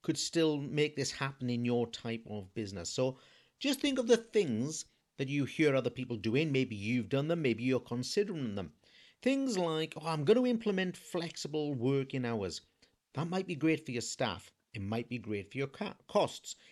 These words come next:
Is it going to be great for your clients?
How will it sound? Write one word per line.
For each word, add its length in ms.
Is 180
it 180
going 200
to 80
be 120
great 560
for 260
your 240
clients? 580